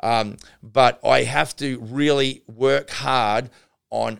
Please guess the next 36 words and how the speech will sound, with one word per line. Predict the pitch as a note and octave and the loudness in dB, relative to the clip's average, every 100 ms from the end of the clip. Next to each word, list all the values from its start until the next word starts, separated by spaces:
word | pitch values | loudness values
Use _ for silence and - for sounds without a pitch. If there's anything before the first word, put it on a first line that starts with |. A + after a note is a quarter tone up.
| _ | _
listening | A#2+ C#3+ D#3 - D3 C#3 | -6 -4 -2 -4 -8 -8
to | - B2+ | -6 -4
the | A#2 A2+ | -2 -4
original | A2 C#3+ C3 B2+ B2+ C3 - | -2 -4 -4 -4 -2 -4 -6
and | A2+ A2+ | -8 -6
then | A2+ A2+ | -8 -6
really | B2 C3 C3 | 0 2 2
reproducing | A2 B2 C3+ B2+ A#2+ G#2+ A#2 - A2 G#2+ - _ | -2 -4 -4 -8 -12 -8 -8 -6 -8 -10 -18 _
the | G#2+ | -6
sound | - - B2 B2+ C3+ C3 | -4 -2 -2 -2 -4 -4
from | B2 A2+ | -4 -4
a | G#2+ | -8
effects | F#2+ C#3 B2+ - | -4 -6 -4 -4
rack, | B2+ A#2+ - - | -2 -2 -6 -12
and | A2+ | -8
then | A2 | -8
also, | A2+ C3+ B2 B2+ A#2 A2+ - - _ - | -4 -4 -2 -2 -2 -4 -8 -20 _ -2
um, | A#2 A2+ A2 A2 _ | 2 2 0 -8 _
you | C3 | -8
know, | A#2 A2+ | -6 -6
really | A2 C3 B2+ A#2+ | -4 -2 0 -2
working | A2 A2+ C3 B2+ B2 A#2 | -8 -4 -4 -4 -8 -4
out, | A2+ A2 - _ | -4 -4 -10 _
uh, | G#2+ G#2+ - | -6 -6 -6
timing | - C3+ B2+ B2+ B2 B2 | -6 -2 -2 -4 -8 -8
and | G#2+ | -10
my | G#2+ G2+ | -8 -8
finger | C3 B2+ A2 | -8 -8 -8
positions | A#2 A2+ G#2 G#2+ | -10 -10 -10 -12
and | G#2 | -12
things | A2+ A2 G2+ | -10 -8 -8
like | G#2+ | -4
that. | A#2 G#2 | -6 -6
So | - A#2+ B2+ | -4 0 2
I | D3+ | 0
am, | E3 D3 B2+ | 0 -2 -6